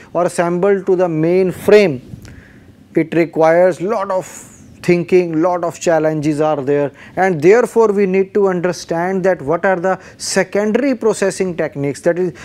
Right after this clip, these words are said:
what are the s-, secondary techniques or assembly techniques or joining techniques or machining techniques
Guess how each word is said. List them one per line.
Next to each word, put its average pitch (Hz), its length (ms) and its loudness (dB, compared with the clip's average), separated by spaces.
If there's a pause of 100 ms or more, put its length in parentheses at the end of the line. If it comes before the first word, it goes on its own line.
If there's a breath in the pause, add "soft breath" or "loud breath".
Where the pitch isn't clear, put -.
(140 loud breath)
what 175 200 2
are 196 160 0
the 208 80 -2
s-, - 240 -8 (240 loud breath)
secondary 208 720 0
techniques 190 600 0
or 196 180 2
assembly 190 560 0
techniques 185 540 0
or 196 80 2
joining 175 580 0
techniques 175 540 -2
or 180 100 0
machining 208 640 -2
techniques 180 540 0